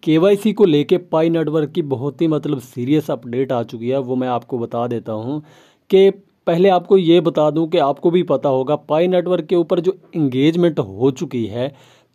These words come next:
थर्टी फ़ाइव से फ़ोर्टी मिलियन, अ, लोगों की हो चुकी है।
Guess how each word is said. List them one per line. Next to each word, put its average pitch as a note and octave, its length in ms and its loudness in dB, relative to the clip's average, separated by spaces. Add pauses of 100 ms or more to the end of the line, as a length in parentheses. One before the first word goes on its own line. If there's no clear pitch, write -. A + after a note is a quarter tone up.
(100)
थर्टी E3+ 280 2
फ़ाइव D#3+ 400 0
से F3+ 240 2
फ़ोर्टी E3 560 0
मिलियन, D3+ 540 2
अ, - 20 -6 (640)
लोगों C#3+ 440 2
की D3+ 140 -4
हो A#2 200 -6
चुकी G#2+ 320 -12
है। G2 260 -10